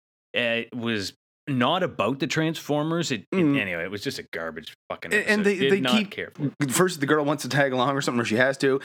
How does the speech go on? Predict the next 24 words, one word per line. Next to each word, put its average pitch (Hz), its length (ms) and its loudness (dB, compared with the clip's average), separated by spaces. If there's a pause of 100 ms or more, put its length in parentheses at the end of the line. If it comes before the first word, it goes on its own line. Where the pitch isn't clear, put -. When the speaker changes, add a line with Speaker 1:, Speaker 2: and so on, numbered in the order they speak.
(120)
Speaker 2:
and 131 100 2
then 160 120 4
they're 165 100 2
dragging 139 400 2
her 143 100 2
along 135 280 2
kicking 151 260 2
and 107 80 2
screaming 131 400 2
when 123 100 4
they 110 100 2
didn't 131 200 4
want 131 160 4
her 123 80 0
there 139 180 2
in 131 60 -2
the - 60 2
Speaker 1:
Yeah. 98 60 2
Speaker 2:
first 135 240 2
<laughs> - 0 -
place, 165 460 0
and 147 140 2
then 175 360 2
l-, 139 200 0